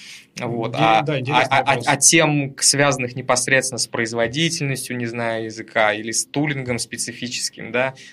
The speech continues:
Speaker 1: ну, про это уже чаще всего уже, типа, всё со-, всё рассказали давно, и как-то каких-то, если новых каких-то инструментов нету, то и, и, и нету. Вот. А,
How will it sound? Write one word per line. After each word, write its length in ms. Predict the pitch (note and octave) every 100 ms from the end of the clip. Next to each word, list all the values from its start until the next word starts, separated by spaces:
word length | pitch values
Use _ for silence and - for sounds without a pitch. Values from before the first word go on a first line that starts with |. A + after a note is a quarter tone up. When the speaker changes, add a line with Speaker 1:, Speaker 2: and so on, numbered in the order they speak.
| -
Speaker 1:
ну, 260 | C#3+ C#3
про 220 | - C3 C3+
это 120 | C3
уже 180 | B2 B2
чаще 300 | C3+ B2 -
всего 240 | - B2
уже, 140 | A#2+ A2+
типа, 180 | - A2+
всё 180 | -
со-, 140 | B2 B2
всё 180 | - B2
рассказали 500 | A#2+ - B2 D#3+ C#3+
давно, 440 | A#2+ A2 G#2+ G#2+
и 800 | A2 A2 A2 A2 A2+ - - - -
как-то 240 | - - -
каких-то, 360 | - A#2+ B2 A#2+
если 180 | -
новых 320 | B2 A#2+ A#2 - - -
каких-то 420 | - B2 - A2+ - _ -
инструментов 680 | A#2+ - B2+ B2+ A#2+ A#2+ B2+
нету, 400 | D3+ D#3 A2 - - _ _ _ _ -
то 280 | A#2+ A#2 - _ _ _ _ _ _ _ - -
и, 80 | C3+
и, 260 | - C#3 B2+ C#3+
и 40 | B2+
нету. 440 | A#2 A2 - - _ _ - - - _ _
Вот. 500 | C3 C#3 C3 A#2+ - _
А, 680 | C#3 C3+ C3+ C3+ C3+ C3 C3